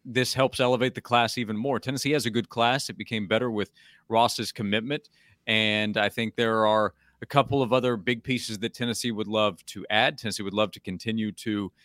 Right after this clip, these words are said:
improve on the defensive side up front, defensive line, linebacker. But getting Ross was a big deal, and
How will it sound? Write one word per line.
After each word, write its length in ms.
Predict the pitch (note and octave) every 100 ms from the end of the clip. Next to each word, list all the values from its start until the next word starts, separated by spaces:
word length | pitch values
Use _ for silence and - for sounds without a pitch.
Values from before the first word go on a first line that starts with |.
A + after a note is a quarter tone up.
| _ -
improve 500 | G2+ - A#2+ A#2+ A2
on 120 | A2+
the 80 | G#2
defensive 500 | F#2 G#2+ A#2 G#2 F2+
side 320 | - G#2 A#2
up 160 | A2+ -
front, 320 | A2+ A2+ A#2+ -
defensive 380 | G2+ G2 F#2+ F#2
line, 300 | G2 A2 A#2
linebacker. 680 | G2+ G2+ A2 G#2+ A2 A#2+ A2+ _ _ -
But 80 | G#2+
getting 180 | D3+
Ross 300 | C#3+ C#3+ D#3+
was 160 | C#3+ G#2+
a 40 | F2+
big 200 | F#2+ G2
deal, 300 | A2+ C#3+ D3
and 160 | G2+